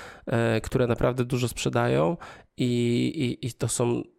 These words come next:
grube, topowe tytuły, to zawsze mają bardzo dobry, bardzo duży marketing, bo to się po prostu,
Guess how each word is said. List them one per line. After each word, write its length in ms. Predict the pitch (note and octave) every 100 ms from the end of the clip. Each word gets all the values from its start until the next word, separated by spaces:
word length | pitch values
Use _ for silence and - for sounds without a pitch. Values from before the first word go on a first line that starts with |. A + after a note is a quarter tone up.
| - - - _
grube, 420 | C#3 C3 B2+ A#2+
topowe 440 | - B2+ C3 A#2+ A#2
tytuły, 500 | B2 - B2 C3+ D#3
to 200 | C3+ C3
zawsze 360 | C#3+ C3+ -
mają 220 | B2+ A#2+
bardzo 400 | A#2+ A#2 A#2 B2+
dobry, 300 | A#2+ A2+ A2+
bardzo 320 | A2+ A2 - A#2+
duży 220 | A#2+ A#2
marketing, 500 | B2 - C3 D3+ C#3+
bo 120 | C#3
to 140 | -
się 140 | C3+ -
po 120 | -
prostu, 440 | - G#2+ - B2